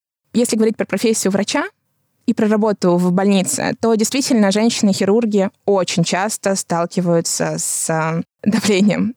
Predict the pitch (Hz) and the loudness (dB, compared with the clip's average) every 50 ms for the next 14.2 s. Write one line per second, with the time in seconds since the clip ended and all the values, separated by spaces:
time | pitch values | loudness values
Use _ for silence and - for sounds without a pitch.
0 | _ - 254 254 254 262 262 254 285 - - - 226 202 - 220 - 220 202 - | _ -2 -2 0 0 2 2 2 2 0 -2 -2 -2 -2 -2 -2 0 0 -2 0
1 | - 226 - 233 190 185 190 202 - - 196 - - 208 240 269 254 247 220 196 | -2 0 2 2 2 2 2 0 0 0 0 0 0 0 0 2 2 2 4 4
2 | 196 214 240 240 - 220 208 - 240 220 214 190 185 185 196 202 208 202 - 175 | 4 4 2 2 2 0 0 2 2 2 2 2 2 2 2 2 2 2 0 0
3 | - - 180 185 175 180 - - 185 170 170 196 233 254 240 226 208 - 180 175 | 0 2 0 2 2 0 0 2 2 2 2 4 4 4 4 2 2 0 0 2
4 | 175 180 175 - - - 190 - - 208 - 180 170 170 170 160 180 190 190 185 | 2 2 2 0 -2 -6 -4 -2 -2 -2 0 0 0 0 0 0 2 4 4 4
5 | 175 175 170 165 - - 185 - _ _ _ - - - - - 226 233 226 226 | 4 2 0 0 -2 -4 -6 -8 _ _ _ -20 -16 -8 -4 0 0 2 2 2
6 | 208 208 208 220 214 214 208 190 185 185 226 - - 202 185 190 190 - 202 - | 0 0 2 2 2 4 4 2 2 0 -2 -2 -2 -2 0 0 0 -2 0 0
7 | 208 - 226 196 - - - - 247 - - - - 240 - - 214 185 - - | 0 0 0 0 -2 -2 -4 -6 -4 -6 -6 -2 -2 -2 0 2 0 0 0 0
8 | 190 190 180 - - 202 180 190 - - - 190 - - _ - - - - - | 0 0 0 0 -2 -2 -2 -2 -4 -4 -4 -4 -4 -4 _ -12 -20 -20 -20 -20
9 | - - - 208 208 208 196 190 202 202 196 196 185 175 175 175 185 190 180 175 | -14 -4 0 2 2 4 4 4 4 4 4 4 2 2 0 -2 -2 -2 -2 0
10 | 170 175 - - 185 180 180 196 185 190 190 190 180 180 - 214 180 185 - - | 0 -2 -2 -2 0 0 0 2 0 2 2 2 0 0 0 0 -2 -2 0 0
11 | 175 180 - - 175 175 170 - - 175 180 175 - - 190 202 294 285 254 220 | -2 -2 0 0 0 0 -2 -2 -4 -4 -4 -4 -4 -2 0 0 2 2 4 2
12 | 214 220 - _ _ _ _ _ _ _ - - 185 180 180 185 196 196 190 180 | 2 0 0 _ _ _ _ _ _ _ -6 -4 -2 0 0 2 2 2 2 2
13 | - - 196 190 185 180 180 175 175 - - 185 180 180 - 196 190 202 214 202 | 2 2 2 2 2 2 2 0 0 -2 -2 0 0 0 0 0 0 0 0 2
14 | 202 196 185 175 | 2 2 2 2